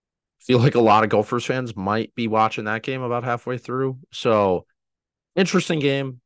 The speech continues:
baby steps, must win. These are the games, though, that you're able to add onto your record. And, you know, you go into the Michigan game, you're four and one,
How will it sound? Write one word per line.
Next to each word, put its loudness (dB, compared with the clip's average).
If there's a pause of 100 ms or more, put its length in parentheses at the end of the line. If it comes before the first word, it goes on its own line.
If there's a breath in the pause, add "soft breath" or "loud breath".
baby 0
steps, -6
must -2
win. -8 (1400)
These -2
are 0
the 0
games, 0
though, 4
that 4 (1500)
you're 0
able -2
to -2
add 0
onto -4
your -6
record. -8
And, -10
you -6
know, 0
you -6
go 2
into 0
the 0
Michigan -4
game, -4
you're -4
four -4
and -6
one, -4